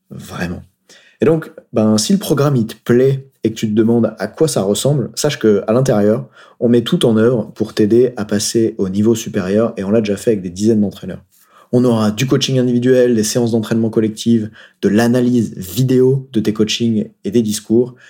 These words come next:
du e-learning disponible vingt-quatre heures sur vingt-quatre, des interventions de coachs, experts, médaillés aux Jeux Olympiques. Je pense notamment à Jackson Richardson, par exemple, et à Ludovic Didier, qui sont déjà intervenus au sein de la formation.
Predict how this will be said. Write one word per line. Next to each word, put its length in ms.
du 240
e-learning 560
disponible 420
vingt-quatre 380
heures 60
sur 120
vingt-quatre, 600
des 200
interventions 760
de 120
coachs, 600
experts, 560
médaillés 380
aux 80
Jeux 160
Olympiques. 420
Je 80
pense 240
notamment 380
à 100
Jackson 280
Richardson, 520
par 120
exemple, 340
et 40
à 60
Ludovic 340
Didier, 360
qui 60
sont 120
déjà 220
intervenus 440
au 40
sein 180
de 60
la 60
formation. 520